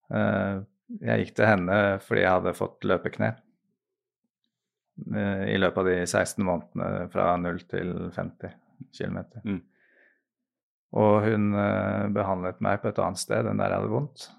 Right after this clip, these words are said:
Speaker 1: og det, der jeg hadde vondt, slutta å gjøre vondt.
Speaker 2: Mm.
Speaker 1: Da fikk jeg en aha-opplevelse på at kroppen var litt mer kompleks enn jeg forestilte meg.
Speaker 2: Mm.
Speaker 1: Og jeg ble, det vekket litt nysgjerrigheten min.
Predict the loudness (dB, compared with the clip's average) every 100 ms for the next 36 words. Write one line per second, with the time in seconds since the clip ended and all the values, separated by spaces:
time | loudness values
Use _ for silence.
0 | _ _ _ -4 -2 0 0 0 0 0
1 | 2 2 0 0 -2 -4 _ -14 -6 -6
2 | -2 -4 -4 -8 -12 -18 -20 _ _ -12
3 | -12 _ _ _ _ _ -14 -4 2 2
4 | 2 0 0 0 2 0 0 -2 -4 -6
5 | -14 -18 _ _ _ _ _ _ _ -4
6 | -2 -2 -8 -4 -2 -2 -4 0 2 0
7 | -2 -2 -2 -4 _ -8 -4 -4 -4 -6
8 | -14 -16 -8 -4 -2 -2 -2 -2 -4 -8
9 | -20 _ _ -2 -2 -2 -6 -4 -6 -6
10 | -2 2 2 -2 -10 _ _ _ _ _
11 | _ _ _ _ -2 2 4 4 4 0
12 | -2 -2 0 2 2 2 2 0 2 2
13 | 0 -6 -6 -6 -4 -4 -2 0 0 -2
14 | -4 -4 -4